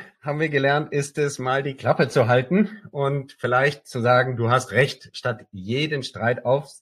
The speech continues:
sich zu nehmen. Und dem, dem Zusammenhang kam dann auch das Ego hoch. Ähm, wir erinnern uns an das Thema Arbeitsgerichtsprozess, den man vielleicht vermeiden könnte, indem man einfach sagt, "Du hast recht."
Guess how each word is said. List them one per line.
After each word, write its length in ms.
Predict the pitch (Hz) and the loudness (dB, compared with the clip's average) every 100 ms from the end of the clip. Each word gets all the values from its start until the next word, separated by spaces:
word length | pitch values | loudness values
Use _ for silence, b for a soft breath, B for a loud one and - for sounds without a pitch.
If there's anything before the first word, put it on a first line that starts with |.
| - | -12
sich 240 | 135 160 | -8 -6
zu 100 | - | -6
nehmen. 220 | 160 175 175 | -4 -4 -4
Und 160 | 135 | -4
dem, 240 | 123 123 - | -6 -6 -8
dem 180 | - 123 | -6 -6
Zusammenhang 480 | 120 110 113 127 143 | -4 -4 -2 -2 -4
kam 200 | 127 123 | -6 -2
dann 120 | 127 | -2
auch 220 | - 113 | -2 -6
das 200 | 147 165 - | -6 -8 -4
Ego 500 | 131 151 113 139 - | -2 2 2 2 0
hoch. 360 | 113 170 214 - b b b b _ _ - | 2 2 0 -10 b b b b _ _ -12
Ähm, 380 | 123 127 127 123 | -6 -4 -4 0
wir 140 | 123 | 2
erinnern 260 | 123 143 143 | 2 2 0
uns 320 | 135 131 131 | -2 -2 -4
an 160 | - 117 | -4 -2
das 160 | 110 | -2
Thema 540 | - 123 120 120 120 - | -4 -2 0 0 -2 -2
Arbeitsgerichtsprozess, 1120 | 127 131 - 110 120 117 - 110 120 117 - | 0 2 0 -4 -4 -6 -12 -8 -6 -8 -8
den 140 | 120 113 | -4 -4
man 100 | 107 | -2
vielleicht 260 | 151 147 | -4 -4
vermeiden 460 | - 113 101 110 110 | -6 -4 -2 -2 -4
könnte, 320 | - 104 104 | -6 -4 -4
indem 180 | 95 104 | -4 -4
man 140 | 101 | -4
einfach 220 | 98 92 | -6 -8
sagt, 220 | 87 92 226 | -12 -8 -6
"Du 120 | 101 | -6
hast 240 | 92 - | -8 -14
recht." 460 | - - - - | -12 -12 -14 -20